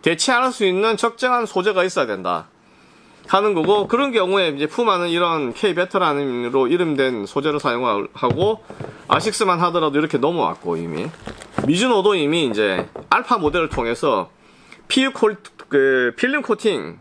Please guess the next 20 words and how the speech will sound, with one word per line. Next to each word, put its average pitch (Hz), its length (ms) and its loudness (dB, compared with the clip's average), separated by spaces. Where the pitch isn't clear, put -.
소재로 156 680 0
된 180 200 2
인조 165 260 2
가죽을 143 360 0
채용을 170 420 2
해서 110 360 -2
테스트를 180 380 0
거치고 110 300 0
있다 76 180 -4
이거죠. 73 200 -6
그래서 175 440 0
어퍼가 214 400 0
시간이 208 360 -2
지나면서 151 880 0
말랑말랑해지고 165 840 0
부드러워지면서 139 800 0
발에 135 240 0
잘 120 160 -4
밀착이 127 400 -2
되도록 90 400 -6